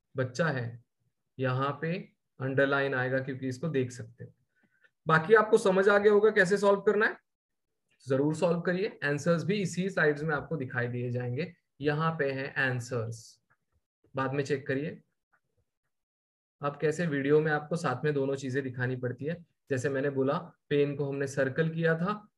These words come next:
dentist को अंडरलाइन किया था, tooth को भी underline किया था। Love abstract है, circle किया, child को underline किया क्योंकि concrete नाउन है, Concrete को underline करना है। देखिए, underline the concrete, circle the abstract, ये पढ़ा करिए question को।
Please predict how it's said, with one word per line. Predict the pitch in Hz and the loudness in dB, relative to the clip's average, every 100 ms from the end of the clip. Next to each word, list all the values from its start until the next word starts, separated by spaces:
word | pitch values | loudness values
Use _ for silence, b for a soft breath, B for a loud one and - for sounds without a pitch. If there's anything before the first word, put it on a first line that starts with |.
| - | 0
dentist | 143 151 165 - | 2 2 -2 -2
को | 147 | -2
अंडरलाइन | 131 139 151 160 170 | 0 0 0 0 0
किया | 170 170 | -2 0
था, | 190 | -2
tooth | 175 139 117 | -2 -4 -4
को | 123 | -6
भी | 117 | -4
underline | 117 117 117 117 117 | -2 -2 -4 -4 -8
किया | - | -12
था। | - - _ _ _ _ | -20 -20 _ _ _ _
Love | 131 143 156 175 165 - _ _ 123 | 2 4 6 4 -2 -12 _ _ -8
abstract | 127 - 165 165 | -6 2 2 2
है, | 190 220 | 0 -2
circle | - 139 131 165 | 0 0 2 0
किया, | 170 180 196 - - - | 2 -2 -2 -4 -14 -10
child | - 147 160 185 180 | 0 2 4 0 -2
को | 185 | 0
underline | 180 180 180 185 | 0 0 0 -2
किया | 185 208 | -2 -2
क्योंकि | 170 127 170 | -4 -8 -4
concrete | 135 135 131 123 113 | -4 -4 -4 -6 -6
नाउन | - - | -12 -14
है, | - | -4
Concrete | 147 160 185 185 | -2 0 0 -2
को | 190 | 0
underline | 170 160 147 120 | 0 2 0 -2
करना | 117 120 | -6 -6
है। | 120 | -4
देखिए, | 135 - 117 | -4 -4 -4
underline | 131 139 156 165 | -2 0 0 0
the | 175 175 | -2 0
concrete, | 165 175 226 269 - _ _ _ - - 185 | -2 0 -2 -4 -10 _ _ _ -20 0 4
circle | 180 175 156 | 4 4 2
the | 131 | 4
abstract, | 123 113 - 110 - | 0 0 -6 -10 -2
ये | 160 | 2
पढ़ा | 214 165 143 | 4 6 4
करिए | 160 139 117 | 2 0 -2
question | 113 117 - - | -6 -10 -10 -14
को। | - | -14